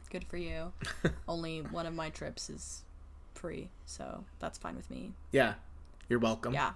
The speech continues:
Speaker 1: uh, thanks.
Speaker 2: <laughs>
Speaker 1: Thanks. Uh, yeah. I think that's about it for me. So
Speaker 2: Awesome.
Speaker 1: we'll just wrap it up, I guess.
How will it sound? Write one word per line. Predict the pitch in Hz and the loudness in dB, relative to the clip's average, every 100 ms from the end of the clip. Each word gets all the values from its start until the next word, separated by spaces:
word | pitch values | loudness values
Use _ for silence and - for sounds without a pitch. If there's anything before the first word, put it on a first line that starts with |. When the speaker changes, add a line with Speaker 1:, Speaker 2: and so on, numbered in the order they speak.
| - | 0
Speaker 1:
uh, | 156 143 | 0 0
thanks. | - - - - - - - | -2 -4 -2 -2 2 6 12
Speaker 2:
<laughs> | 175 - 220 - 220 - - - - - - - - | 12 12 12 12 12 12 10 8 8 6 6 6 6
Speaker 1:
Thanks. | 147 117 - - - - | 4 4 2 4 4 8
Uh, | 302 302 302 311 320 | 12 12 12 12 12
yeah. | 302 415 - - - - - | 12 12 12 -4 -8 -6 6
I | 190 | 8
think | 262 285 | 10 8
that's | 262 | 8
about | 277 | 10
it | 277 | 8
for | 269 | 8
me. | 277 262 233 - - - - | 8 10 8 4 -8 -8 -8
So | - - 214 214 208 208 - - - | -2 6 10 10 10 4 -4 -8 2
Speaker 2:
Awesome. | 131 131 - 123 113 | 8 10 10 6 2
Speaker 1:
we'll | 185 | -2
just | 190 | 0
wrap | 190 196 | 0 2
it | 233 | 0
up, | 240 | 0
I | 202 | -2
guess. | 190 190 - | -4 -4 -6